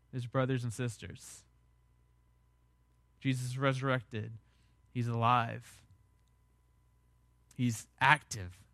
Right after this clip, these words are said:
He's at work. He's powerful. When we come to worship services, we're not coming to memorial services. In a sense, I'm the White House press secretary,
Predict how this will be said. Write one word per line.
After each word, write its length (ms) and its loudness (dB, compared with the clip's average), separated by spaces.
He's 100 -8
at 160 -2
work. 480 -2
He's 200 -14
powerful. 760 -2
When 100 -6
we 120 0
come 560 0
to 320 -2
worship 520 -2
services, 680 -6
we're 80 -6
not 140 -2
coming 220 -4
to 100 -12
memorial 600 -2
services. 800 -16
In 100 4
a 80 8
sense, 460 4
I'm 320 6
the 100 2
White 260 4
House 320 4
press 260 -2
secretary, 640 -2